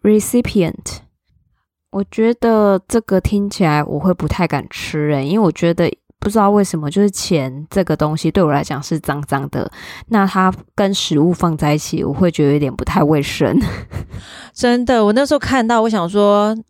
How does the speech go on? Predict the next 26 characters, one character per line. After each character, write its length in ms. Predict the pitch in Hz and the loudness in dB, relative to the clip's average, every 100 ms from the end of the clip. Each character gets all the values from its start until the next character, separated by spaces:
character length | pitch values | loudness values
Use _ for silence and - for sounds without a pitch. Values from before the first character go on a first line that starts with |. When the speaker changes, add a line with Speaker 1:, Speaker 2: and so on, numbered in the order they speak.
| - | -6
Speaker 2:
要 140 | - 233 | -2 -2
放 200 | 254 220 | 0 0
进 160 | 220 | 0
去 140 | 202 208 | 0 -2
之 160 | 202 | -2
前， 240 | 202 214 180 | 0 0 0
那 100 | 226 | 0
个 120 | 220 | 0
硬 200 | 226 208 | 0 2
币 140 | 214 | 2
应 160 | 190 185 | 0 2
该 120 | 185 | 2
要 120 | 160 | 2
刷 400 | 170 - 165 156 | 0 0 -2 -4
过 240 | - 165 85 | -2 0 0
吧， 140 | - | -2
用 120 | 196 | -2
菜 220 | 202 220 | 0 0
瓜 220 | 185 180 175 | 0 0 -2
布 160 | 185 | -4
刷， 500 | 170 - 185 170 170 | -6 -2 -2 0 -2
然 180 | 160 156 | -2 -2
后 80 | 180 | -2
洗 360 | 185 - - | 0 -2 -4
两 180 | - - | -8 -8
三 180 | - - | -8 -8